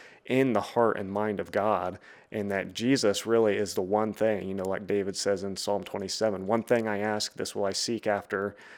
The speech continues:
that I may gaze upon your beauty and inquire in your temple." And so I think the one thing that God wants us to keep focused on, and the one thing he wants us to come away with in Romans nine, the primary thing, is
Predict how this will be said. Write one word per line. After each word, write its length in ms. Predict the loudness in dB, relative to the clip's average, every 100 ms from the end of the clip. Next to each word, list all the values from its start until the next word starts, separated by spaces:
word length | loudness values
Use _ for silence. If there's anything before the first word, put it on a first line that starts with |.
| -10
that 120 | -4 0
I 140 | 0
may 400 | 0 -2 -4 -6
gaze 420 | -8 -4 -2 -2
upon 300 | -4 -6 -10
your 140 | -8 -8
beauty 420 | -8 -4 -4 -4
and 180 | -8 -10
inquire 600 | -10 -10 -4 0 2 0
in 80 | -2
your 120 | -6
temple." 500 | -4 -6 -2 -2 -2 -8 -20 -20 _
And 240 | -4 -4
so 160 | 0 4
I 80 | 4
think 220 | 2 0
the 60 | 0
one 320 | 4 2 2
thing 580 | 2 4 4 0 -6 -10 _ -20 _
that 180 | -4 2
God 240 | 2 2
wants 260 | 0 -2 -4
us 160 | -4 -4
to 120 | -6
keep 340 | -6 -6 -6
focused 580 | 2 4 4 2 0 -2
on, 320 | -2 -4 -4
and 100 | -4
the 60 | -2
one 220 | 2 2
thing 180 | 2 0
he 60 | 0
wants 200 | -2 -4
us 100 | -8
to 60 |
come 160 | -6 -2
away 300 | 4 6 6
with 240 | 4 0
in 80 | -4
Romans 280 | -4 -4 -2
nine, 200 | -2 -2
the 60 |
primary 680 | -4 4 4 4 0 -2 -4
thing, 420 | -4 -6 -6 -10 -12 -20 -20 -20 _
is 440 | -2 0 0 -2